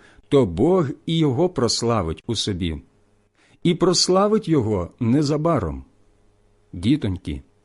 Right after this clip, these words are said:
ще трохи я з вами. Шукатимете ви мене, та як я юдеям повідав, куди я іду, ви піти неспроможні, так само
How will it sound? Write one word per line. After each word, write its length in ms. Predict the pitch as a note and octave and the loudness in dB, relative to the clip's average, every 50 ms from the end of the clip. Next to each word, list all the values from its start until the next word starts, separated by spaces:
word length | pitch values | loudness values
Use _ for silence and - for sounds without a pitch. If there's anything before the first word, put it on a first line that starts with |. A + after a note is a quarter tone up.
| _ _ _ _ _ _ - | _ _ _ _ _ _ -8
ще 320 | - - - - F#3 F3+ | -8 -6 -2 0 0 0
трохи 480 | F3 - F#3+ G3 G3+ E3+ A#2+ - - F#2+ | 0 2 4 4 4 4 2 -2 -6 -6
я 200 | D#2+ G#2 B2+ A#2+ | -2 -2 -2 -2
з 100 | G#2+ A2 | -2 -4
вами. 440 | A#2 C#3 C#3 A2+ F2+ D#2+ C#2 B1+ - _ _ _ _ _ _ _ _ _ _ _ _ _ _ _ _ _ _ _ - | -4 -2 -2 -2 -4 -6 -8 -12 -14 _ _ _ _ _ _ _ _ _ _ _ _ _ _ _ _ _ _ _ -14
Шукатимете 880 | - - - A#2+ G#2+ - - G#3+ A3 G#3 G#3+ E3+ D#3 C#3+ A#2+ - B2 | -6 0 0 0 2 2 2 4 4 4 2 2 2 2 2 2 0
ви 180 | A#2 A2 C3+ D3 | 0 2 2 4
мене, 480 | D3 C#3+ C3+ C3+ C#3 C#3 B2+ G2+ D#2+ - _ _ _ _ _ _ | 4 4 2 2 2 0 0 -2 -6 -8 _ _ _ _ _ _
та 100 | - A#2+ | 0 2
як 300 | A#2 B2 E3+ F3+ D3+ - | 4 4 4 4 2 2
я 100 | D#3 D#3 | 2 2
юдеям 600 | D#3 D3 C3+ B2 B2+ D#3+ G#3+ A#3 A3 F#3+ D3+ B2 | 4 4 2 2 2 2 2 4 4 4 2 2
повідав, 680 | A2+ C3 B2+ A#2+ A#2 A#2+ A2+ F#2 F2+ F2 D2+ - - _ _ - | 2 0 -2 0 0 -2 -2 -2 -4 -6 -6 -8 -14 _ _ -2
куди 300 | - C#3 C3+ C3 F#3 F3 | 0 0 2 4 4 4
я 180 | C3 C3+ C3+ - | 4 4 2 2
іду, 460 | D#3+ D#3+ D3+ C#3+ E3 D#3 A2+ F2 - - - | 0 -2 0 2 2 2 2 0 -2 -6 -10
ви 320 | F#2 E2+ E2+ A#2 D#3+ D#3+ | -12 -6 0 2 2 2
піти 320 | - - B2+ B2 - C#3+ A#2+ | 2 0 -4 -2 -2 -2 0
неспроможні, 1000 | G#2+ C3 C3+ - - E3 D#3 D#3+ D#3+ D3+ C#3 A#2+ F#2+ D#2 C#2 - D2 C#2 C#2+ - _ _ _ _ _ _ _ _ _ - | 0 0 0 -2 -2 -2 0 0 2 2 2 2 2 -2 -6 -8 -10 -10 -12 -16 _ _ _ _ _ _ _ _ _ -2
так 280 | - A2 C3+ F3 E3+ - | 2 2 2 2 2 0
само 480 | - - F3+ F3 E3+ E3 E3+ D#3+ - | -2 0 2 2 2 2 2 0 0